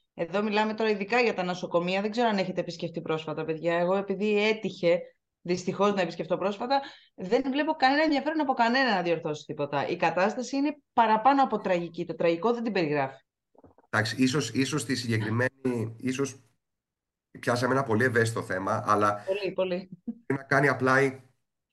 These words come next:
Speaker 2: σε πάρα πολλά πράγματα. Νομίζω η τοπική αυτοδιοίκηση είναι το νούμερο ένα και από εκεί και πέρα και οι περιφέρειες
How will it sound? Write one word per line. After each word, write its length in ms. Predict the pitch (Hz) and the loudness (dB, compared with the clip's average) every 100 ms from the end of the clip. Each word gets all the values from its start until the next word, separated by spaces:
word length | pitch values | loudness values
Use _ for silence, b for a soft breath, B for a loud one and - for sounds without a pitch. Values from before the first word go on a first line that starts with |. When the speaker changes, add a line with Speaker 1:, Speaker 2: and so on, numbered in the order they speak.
| _ | _
Speaker 2:
σε 180 | _ - | _ -2
πάρα 200 | 117 131 | 2 4
πολλά 180 | 123 120 | 4 2
πράγματα. 440 | 120 110 107 95 | 4 2 2 -2
Νομίζω 320 | 101 110 123 139 | -2 0 0 0
η 40 | |
τοπική 220 | 135 117 | -2 -2
αυτοδιοίκηση 440 | 131 131 120 120 123 | -4 -2 -2 -2 -2
είναι 100 | 127 | -2
το 100 | 117 | 0
νούμερο 320 | 123 131 104 | 2 2 4
ένα 520 | 101 107 127 175 - | 4 2 0 -2 -4
και 100 | - | -4
από 120 | 117 | -2
εκεί 120 | 123 147 | 0 -2
και 60 | |
πέρα 240 | 147 151 139 | 2 2 2
και 120 | 131 | -2
οι 60 | |
περιφέρειες 840 | 113 117 110 151 139 127 110 - | -2 0 0 0 2 0 -2 -6